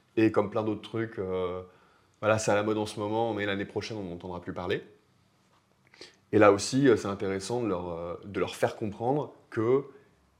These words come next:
il y a un peu plus que, euh, juste, euh, bah oui, si on regarde chat G P T, quand on entend, quand on entend parler, euh, dans la presse, c'est, euh, bah, en ce moment, par exemple, c'est les, c'est le,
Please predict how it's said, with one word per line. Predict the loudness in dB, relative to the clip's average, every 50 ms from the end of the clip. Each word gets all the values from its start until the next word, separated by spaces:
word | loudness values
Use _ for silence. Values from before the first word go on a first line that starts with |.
| _ _ _ _ _ _ _ _ -10
il | 2 6
y | 8
a | 8 8
un | 8 4
peu | 2 -2 -2
plus | 0 2 4 4 4 2 0 -6
que, | -6 -2 0
euh, | 2 4 4 4 4 4 2 2 0 0 -2 -2 -2 -2 -2
juste, | -2 -4 -4 -4 -4 -6 -6 -4
euh, | -4 -2
bah | -2 -2
oui, | -2 -2 -2 -4 -6 -10
si | -12 -8 -8
on | -6
regarde | -6 -6 -8 -4
chat | 0 0 0 0
G | -2 -4
P | -6 -4
T, | -2 -2 -2
quand | -2 -2 -6 -8 -10
on | -10
entend, | -8 -8 -10 -10 -12 -14 -18 -6 0
quand | 0 2 2 2
on | 2 2
entend | 2 0 0 0 -2
parler, | 0 0 -2 0 2 2 2 2
euh, | 2 0 -2 -2 -4 -8 -16 -18 -4
dans | 0 2 4
la | 4 2
presse, | 2 2 4 4 4 4 2 -4 -12 -16 -20 -16
c'est, | -12 -4 0 6 8 10 10 10
euh, | 8 8 6
bah, | 4 0
en | -2
ce | -2 -4 -4
moment, | -2 -2 -2
par | -2 -2 -4
exemple, | -4 -4 -4 -6 -8 -8
c'est | -10 -12
les, | -12 -10 -10 -10 -10 -10 -10 -12 -16 -20 -20 _ _ _ _ _ _ -20 -20 -16
c'est | -16 -14 -8 -6 -4 -4
le, | -4 -4 -6 -6 -8 -8 -10 -10